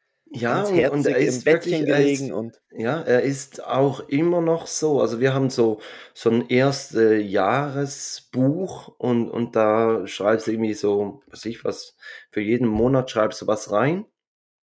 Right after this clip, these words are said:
Speaker 1: Und beim ersten Monat steht so drunter, wie so, so ein Freundeheft, ähm, „Dieses Wort beschreibt mich am besten.“ Und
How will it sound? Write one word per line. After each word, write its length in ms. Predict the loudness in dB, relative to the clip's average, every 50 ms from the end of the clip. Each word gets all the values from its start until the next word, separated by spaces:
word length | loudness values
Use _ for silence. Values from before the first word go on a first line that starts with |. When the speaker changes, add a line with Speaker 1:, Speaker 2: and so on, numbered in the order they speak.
| _ _ _ _ _ -18 -18 -18 -18 -20 -20 _ _
Speaker 1:
Und 300 | -4 -4 -4 -4 -2 -2
beim 200 | 0 0 2 2
ersten 240 | 2 0 0 0 -2
Monat 440 | -2 0 2 2 2 2 0 -2 -4
steht 400 | -6 -2 0 2 2 0 -2 -4
so 580 | -2 0 0 2 2 2 2 0 0 -2 -6 -8
drunter, 440 | -2 0 0 0 0 0 -2 -2 -2
wie 100 | -2 -2
so, 180 | 0 0 -2 0
so 140 | 0 0 -2
ein 100 | -2 -2
Freundeheft, 880 | -4 -4 0 2 2 2 4 2 2 2 2 0 0 0 -4 -8 -6 -2
ähm, 360 | -2 0 0 0 -2 -2 -4 -8 -14 -16 -16 -16 -18 -18 -20 _ _ _
„Dieses 420 | -4 -2 -2 -2 -6 -8 -8 -2 2
Wort 340 | 4 4 4 4 0 -4 -8
beschreibt 460 | -10 -8 -2 0 2 2 2 0 -2
mich 240 | -4 -6 -6 -4 -4
am 140 | -4 0 2
besten.“ 640 | 2 0 0 0 -6 -10 -12 -12 -10 -10 -10 -10 -10
Und 460 | -10 -10 -8 -6 -6 -6 -8 -10